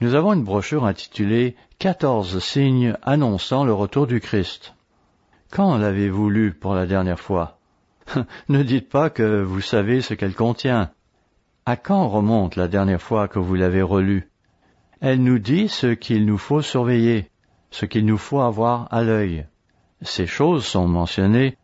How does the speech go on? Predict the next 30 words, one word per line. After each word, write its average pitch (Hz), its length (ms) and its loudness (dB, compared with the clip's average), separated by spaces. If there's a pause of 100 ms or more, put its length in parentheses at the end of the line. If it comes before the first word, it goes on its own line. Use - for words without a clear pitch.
(200)
dans 107 280 -2
Matthieu 92 520 -2
chapitre 90 440 -6
vingt-quatre, 113 640 -4 (320)
Marc 95 400 -4 (100)
treize 104 520 -2 (340)
et 85 340 -2 (120)
Luc 131 240 -2
vingt 123 280 0
et 107 100 4
un. 90 160 0 (560)
Nous 120 140 2
ne 113 100 2
parlons 107 400 0
pas 151 160 0
beaucoup 98 400 0
de 92 440 0
lune 107 420 2
teintée 90 380 0
de 107 160 0
sang. 104 400 -2 (380)
Nous 98 140 2
ne 98 140 2
parlons 98 400 -2
pas 101 200 -2
beaucoup 107 420 0
de 101 100 0
l'an 90 240 2
deux 110 160 0
mille. 92 420 0